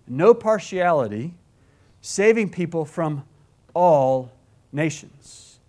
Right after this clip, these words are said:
God shows no partiality, saving people from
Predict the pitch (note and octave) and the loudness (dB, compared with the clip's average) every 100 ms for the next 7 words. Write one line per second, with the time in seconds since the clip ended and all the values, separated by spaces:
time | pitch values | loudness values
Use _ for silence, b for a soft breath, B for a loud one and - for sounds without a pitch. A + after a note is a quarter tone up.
0 | _ D3+ F3+ F#3 F3+ D3 D3+ A3 A3 A3 | _ 0 0 0 -4 -4 -2 -2 0 -2
1 | - F3 E3+ D3 B2 C#3+ - G3 G#3 D3+ | -2 -4 -2 -2 -4 -8 -4 -2 -2 -4
2 | D3 E3 E3+ F3 E3+ | -6 -6 -8 -6 -6